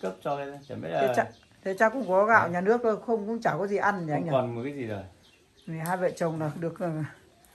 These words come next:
Speaker 1: Tiền ông chẳng biết kiếm đâu, bây giờ đang tính là chẳng biết hết bao gạo này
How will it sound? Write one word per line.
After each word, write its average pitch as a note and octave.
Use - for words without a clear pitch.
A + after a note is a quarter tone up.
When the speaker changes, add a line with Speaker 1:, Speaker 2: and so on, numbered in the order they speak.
Speaker 1:
Tiền A#2
ông C3+
chẳng G#2
biết D3+
kiếm D3
đâu, B2
bây B2
giờ A#2
đang B2
tính C3+
là A2
chẳng G2
biết C3
hết D3+
bao B2+
gạo A#2+
này G2+